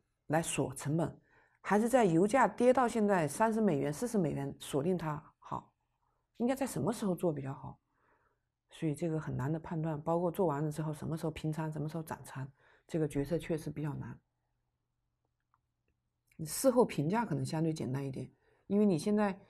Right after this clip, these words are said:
呃，当时这个到了一百五十美金的时候，你肯定不能再做了。但是当时高盛说还能，还要涨到两百，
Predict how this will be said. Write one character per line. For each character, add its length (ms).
呃， 160
当 260
时 420
这 140
个 340
到 140
了 100
一 80
百 140
五 140
十 120
美 140
金 140
的 40
时 60
候， 60
你 80
肯 120
定 140
不 80
能 100
再 200
做 160
了。 180
但 140
是 100
当 180
时 220
高 180
盛 160
说 140
还 140
能， 200
还 200
要 80
涨 160
到 80
两 200
百， 240